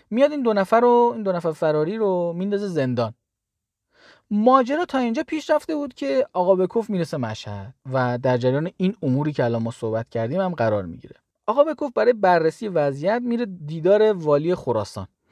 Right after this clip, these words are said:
وثوق السلطنه که قبلاً توی زندان با باژانوف ملاقات کرده بود و از ماجرا اطلاع داشت، سعی می‌کنه توی ملاقاتش با آقابکوف این بحث رو منحرف کنه.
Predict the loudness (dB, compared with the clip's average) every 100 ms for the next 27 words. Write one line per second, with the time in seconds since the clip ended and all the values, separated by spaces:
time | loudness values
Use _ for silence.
0 | -20 -14 -2 0 2 2 0 2 2 2
1 | -2 0 2 6 6 6 0 -2 -4 -2
2 | 0 0 2 0 2 0 0 -2 0 0
3 | 2 0 0 -2 -8 _ -4 0 2 2
4 | 0 0 0 0 0 0 0 0 2 0
5 | 2 2 0 0 0 0 2 2 2 0
6 | -2 0 -2 -2 -4 -2 -2 -4 -6 -4
7 | -2 0 2 2 -2 -4 0 2 2 0
8 | -4 -2 0 0 2 2 2 -2 -4 -2
9 | 0 0 -2 -12 -12